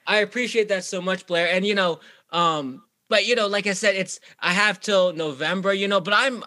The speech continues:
appreciative every day that I get to continue working for the G League. And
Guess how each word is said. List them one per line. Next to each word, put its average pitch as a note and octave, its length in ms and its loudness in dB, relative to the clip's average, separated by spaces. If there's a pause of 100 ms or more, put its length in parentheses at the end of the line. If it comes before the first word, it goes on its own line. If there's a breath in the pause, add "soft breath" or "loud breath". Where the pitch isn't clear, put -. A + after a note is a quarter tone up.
(140)
appreciative F#3 560 -2
every D#3+ 260 0
day D3+ 300 0
that C#3 140 0
I C3+ 100 0
get C3+ 200 -6
to B2+ 280 -2 (180 loud breath)
continue C#3+ 380 -6
working C#3 280 -2
for C3+ 60 -8
the C3+ 100 -4
G B2 200 -6
League. B2+ 200 -2
And D3+ 180 -2